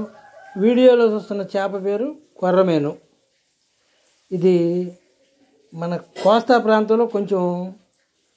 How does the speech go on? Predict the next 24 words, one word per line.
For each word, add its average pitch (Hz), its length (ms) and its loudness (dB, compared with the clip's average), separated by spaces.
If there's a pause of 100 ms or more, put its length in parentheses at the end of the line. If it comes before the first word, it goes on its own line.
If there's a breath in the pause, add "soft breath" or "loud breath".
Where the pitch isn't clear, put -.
కాస్ట్లీ 233 420 2
చేపగానే 208 460 2
చెప్పుకోవాలి. 143 500 -4 (380)
ఎందుకంటే 196 440 2 (1160)
ఈ 175 140 -10 (140)
చేప 190 420 0
ఖరీదు 185 420 0 (260)
కేజీ 196 300 2 (100)
వచ్చి 180 300 -2 (880)
ఐదు 202 400 4
వందల 208 320 2
నుండి 226 160 2 (140)
ఆరు 175 160 0
వందల 175 240 -4
వరకు 170 260 -6 (520)
రేటు 170 220 -6
ఉంటుంది. 160 280 -2 (960)
ఈ 196 40 -4 (120)
చేపల్ని 196 460 2
చెరువుల్లో 185 480 0
పెంచుతారు, 190 500 -2 (800)
అలాగే 196 340 0 (840)
కాలువల్లో 208 520 2
కూడా 208 140 2